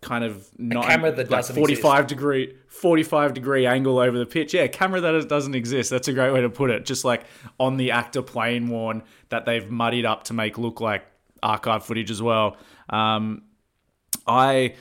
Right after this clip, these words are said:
Speaker 1: stopped at forty-five. I don't know why you stopped at fifty, but I stopped at forty-five
Speaker 2: So we could record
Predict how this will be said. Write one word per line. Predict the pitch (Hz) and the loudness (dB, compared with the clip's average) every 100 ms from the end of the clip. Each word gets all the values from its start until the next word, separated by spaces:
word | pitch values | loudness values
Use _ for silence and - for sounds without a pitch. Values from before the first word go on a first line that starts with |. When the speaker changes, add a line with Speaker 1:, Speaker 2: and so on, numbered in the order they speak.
| - | -18
Speaker 1:
stopped | - - - 139 - | -8 -4 0 0 0
at | 127 | -6
forty-five. | - 127 120 120 117 | -2 -2 0 2 2
I | |
don't | 127 | 2
know | 131 | 2
why | 123 117 117 98 - - | 4 2 0 -8 -20 -12
you | 117 120 | -4 -4
stopped | - 117 107 | 0 -2 -2
at | 95 | -6
fifty, | 120 - 110 | -6 -4 -4
but | 104 | 0
I | 113 | 2
stopped | 120 - 139 | 2 0 0
at | 110 | -2
forty-five | - 131 131 139 | 0 2 2 2
Speaker 2:
So | |
we | 110 | 2
could | 120 | 0
record | 135 135 | -2 0